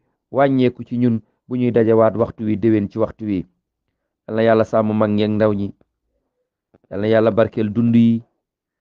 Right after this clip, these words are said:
Yal nañu Yàlla booleeg Seydina Muhammad sallallahu alayhi wa sallam ci aljanna firdaws, ci keppaaru Yonent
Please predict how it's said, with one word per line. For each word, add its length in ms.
Yal 120
nañu 160
Yàlla 240
booleeg 320
Seydina 440
Muhammad 440
sallallahu 960
alayhi 240
wa 60
sallam 380
ci 80
aljanna 420
firdaws, 680
ci 100
keppaaru 640
Yonent 360